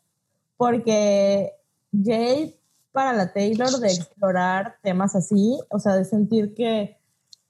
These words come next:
su fandom está listo para canciones así.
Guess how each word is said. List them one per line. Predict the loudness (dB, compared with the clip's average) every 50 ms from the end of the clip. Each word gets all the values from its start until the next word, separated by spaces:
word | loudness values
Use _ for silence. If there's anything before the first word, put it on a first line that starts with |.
| _ _ _ _ _ _ _ _ _ _ _ _ _ _
su | -2 0 0
fandom | 0 0 0 0 0 0 0 0 0 -2
está | -2 0 0 2
listo | 4 4 4 2 2 0 -2 0
para | 0 0 0 0
canciones | 0 0 0 0 0 0 0 0 0
así. | 0 2 2 2 2 2 0